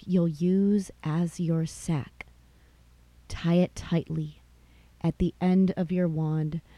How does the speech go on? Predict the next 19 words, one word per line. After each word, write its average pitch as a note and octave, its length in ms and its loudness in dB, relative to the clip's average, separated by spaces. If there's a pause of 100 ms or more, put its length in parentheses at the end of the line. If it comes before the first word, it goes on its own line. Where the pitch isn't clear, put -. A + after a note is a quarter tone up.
(140)
so F3+ 280 0
as E3+ 200 2
not E3+ 300 2
to F#3 100 -2
spill E3+ 400 -4
out, D3+ 320 -6 (720)
but E3+ 120 2
not D#3+ 320 0
too C4+ 300 2
tight D3+ 500 -4 (540)
as F3 240 2
to E3+ 120 0
be E3+ 280 2
unable E3+ 480 2
to D#3+ 360 0
unravel, E3+ 840 0 (580)
open, E3+ 560 2 (480)
and E3 220 2
share D3+ 680 -6